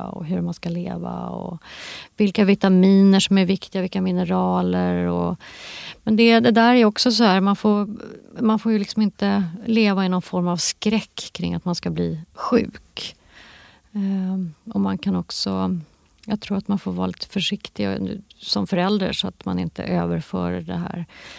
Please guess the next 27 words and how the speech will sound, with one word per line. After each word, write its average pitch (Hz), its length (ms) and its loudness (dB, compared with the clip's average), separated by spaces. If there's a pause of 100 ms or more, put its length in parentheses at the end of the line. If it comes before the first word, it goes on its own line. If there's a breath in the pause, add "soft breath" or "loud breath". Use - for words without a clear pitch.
(160 loud breath)
lite - 280 -8
hypokondriska 170 800 -6
draget 170 320 -2
som 175 160 0
jag 180 200 2
då 170 120 0
har, 156 240 0 (340 loud breath)
<laughs> - 320 -10
som 185 140 -2
min 180 140 0
pappa 190 340 -2
också 175 240 -4
hade. - 300 -6
Han - 220 -4
var - 120 -4
ständigt - 520 -8
orolig - 420 -10
för - 140 -12
att - 180 -14
vi, - 240 -12 (140)
hans 196 320 -10
barn 185 260 -6
skulle - 220 -14
drabbas 202 420 -10
av 190 80 -10
någonting. - 360 -12 (1500 loud breath)
Ehm. 180 760 -4